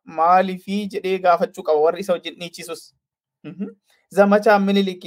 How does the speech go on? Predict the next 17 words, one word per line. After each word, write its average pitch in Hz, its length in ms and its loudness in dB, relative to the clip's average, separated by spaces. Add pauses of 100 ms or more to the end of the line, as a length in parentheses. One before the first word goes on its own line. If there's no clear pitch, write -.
waan 185 260 2
sila 185 240 2
Oromoon 180 380 -2
ittiin 190 280 -14
dhaadhatu, 220 420 2
waan 196 200 2
warri 214 220 4
kibbaa 196 340 -2
ittiin 202 260 -10
dhaadhatu, 208 600 -2 (320)
waan, 226 480 4 (640)
eh, 160 800 -6 (220)
warri, 226 500 2 (280)
eh, 156 480 -8 (280)
biyya 208 340 2
ofii 214 300 0
dhabanii 208 600 0